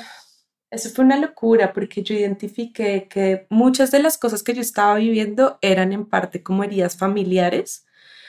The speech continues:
Entonces fue un proceso como de identificar un poco esos mandatos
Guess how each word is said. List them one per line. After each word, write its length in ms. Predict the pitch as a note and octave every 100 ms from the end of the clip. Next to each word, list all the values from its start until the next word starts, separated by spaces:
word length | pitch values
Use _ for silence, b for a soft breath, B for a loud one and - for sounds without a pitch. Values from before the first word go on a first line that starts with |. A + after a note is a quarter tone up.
| B B
Entonces 500 | G#3+ - F#3 G3 -
fue 300 | A3 A3 A3
un 120 | A3
proceso 440 | A3 A3 A3 A3 A3+
como 180 | A3+ A3+
de 80 |
identificar 800 | A#3 A3 F#3 G3+ G#3 G3+ F#3+ F3+
un 100 | F3
poco 240 | F#3+ F#3+ G3
esos 240 | G#3 G3+
mandatos 1120 | A3 G#3 F3+ E3+ F#3 F3+ F3+ F#3 F#3 - -